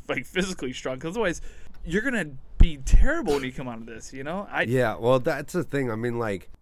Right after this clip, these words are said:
Speaker 2: I'm so used to moving around because I've been training my entire adult life that I'm standing every day,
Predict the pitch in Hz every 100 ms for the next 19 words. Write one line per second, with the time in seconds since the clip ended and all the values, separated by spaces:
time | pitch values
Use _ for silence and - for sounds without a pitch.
0 | - 120 160 - - 139 143 123 127 -
1 | - 113 107 107 117 107 95 87 98 95
2 | - 98 87 101 - 104 101 104 98 82
3 | 87 98 95 98 87 95 71 85 107 -
4 | - 98 98 98 107 - - 113 120 101
5 | 80 80 - - _ 107 110 120 107 98
6 | 82